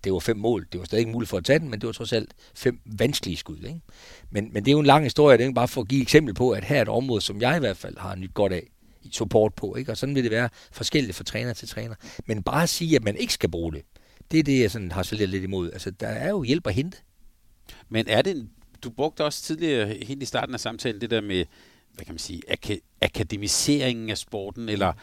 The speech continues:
Speaker 2: altså det der med, at vi gerne vil have evidens ind
Speaker 1: Mm.
Speaker 2: i noget, som måske er meget en levende organisme, sådan en kamp der. Er det, prøver vi,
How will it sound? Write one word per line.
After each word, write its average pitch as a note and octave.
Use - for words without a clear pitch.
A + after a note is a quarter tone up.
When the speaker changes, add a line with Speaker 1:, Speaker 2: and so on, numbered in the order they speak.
Speaker 2:
altså G2+
det A#2
der B2+
med, B2
at A#2
vi A#2
gerne A#2
vil G2
have G2+
evidens B2+
ind -
Speaker 1:
Mm. A2
Speaker 2:
i A2
noget, A2
som B2
måske A2+
er F#2+
meget G2
en A2
levende B2
organisme, B2+
sådan F#2+
en F2+
kamp -
der. F#2
Er F#2
det, F#2+
prøver E3
vi, E3+